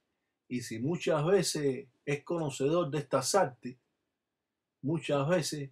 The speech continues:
también desconoce los puntos a seguir que el palero tiene que llevar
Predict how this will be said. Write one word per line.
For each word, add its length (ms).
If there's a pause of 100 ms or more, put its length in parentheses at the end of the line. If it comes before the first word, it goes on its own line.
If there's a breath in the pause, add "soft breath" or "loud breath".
(160)
también 520
desconoce 760 (460)
los 240
puntos 460
a 100
seguir 560 (480)
que 100
el 140
palero 580 (1200)
tiene 380
que 140
llevar 500